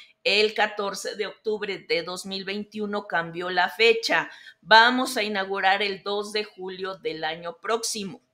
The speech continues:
del dos mil veintidós, para el veintinueve de do-, noviembre de dos mil veintidós, que ya había sido inaugurada,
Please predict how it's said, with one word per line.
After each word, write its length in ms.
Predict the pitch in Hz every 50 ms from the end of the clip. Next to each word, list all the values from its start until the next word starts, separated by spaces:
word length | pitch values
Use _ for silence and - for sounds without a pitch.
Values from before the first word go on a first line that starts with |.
| _ _ _
del 300 | _ _ - 135 135 135
dos 220 | 131 131 - - 131
mil 160 | 139 151 151
veintidós, 580 | 165 170 165 - 190 175 190 196 202 196 - - - - - - - _ _
para 440 | - 240 247 254 269 277 277 277 269
el 100 | 262 254
veintinueve 720 | 233 240 233 226 240 233 226 240 240 247 254 247 247 240
de 140 | 226 208 196
do-, 180 | 190 196 196 190 190 180 165 - -
noviembre 480 | 208 196 190 208 220 226 220 214 202
de 80 | 190 180
dos 260 | 175 170 170 170 190
mil 160 | 190 185 196
veintidós, 560 | 196 202 196 196 - 175 165 175 180 185 - -
que 220 | - 160 156 156
ya 160 | 156 175 175
había 240 | 196 190 190 185 180
sido 340 | - - 175 165 175 175 - - - _ _ _
inaugurada, 1300 | _ 226 233 226 220 214 208 208 196 185 185 185 185 202 208 220 208 214 214 208 196 185 175 180 185 -